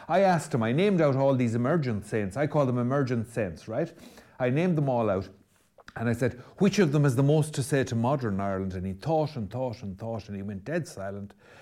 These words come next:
And then he said, "I'd love to say Frank Duff." And we'll talk more about Frank Duff as the time passes, 'cause Duff is an undiscovered gem. He's genius.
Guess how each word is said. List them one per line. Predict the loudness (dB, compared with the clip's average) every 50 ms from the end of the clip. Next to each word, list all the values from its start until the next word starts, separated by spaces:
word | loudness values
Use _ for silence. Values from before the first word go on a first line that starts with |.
| -20 -20 -10 -8
And | -6 -2 0
then | 0 0
he | 0 -2
said, | 0 -2 -2 0
"I'd | 0 0 2 2
love | 2 2 2 0 -2
to | -6 -6
say | -4 -2 -4 -4
Frank | -4 -4 -6 -4 -4 -4 -6 -6 -4
Duff." | -4 -4 -4 -4 -10 -18 -20 _ _ _ _ _ _ _ _ _ _ _ -6
And | -4 -2
we'll | -2 -2
talk | 0 0 -2 -2 0 0
more | 0 0 0 0
about | -2 -4 -6 -8
Frank | -8 -8 -8 -8 -8 -8
Duff | -10 -10 -10 -10
as | -12 -12
the | -12 -12 -12
time | -10 -10 -10 -10 -10
passes, | -10 -10 -10 -10 -12 -12 -10
'cause | -8 -10 -4
Duff | -2 -2 -2 -2 -2
is | -4 -4
an | -4 -4
undiscovered | -2 -4 -4 -4 -6 -8 -8 -8 -8 -6 -8 -10 -10
gem. | -10 -10 -8 -8 -8
He's | -10 -10 -12 -12
genius. | -8 -8 -6 -6 -8 -10 -12 -18 -20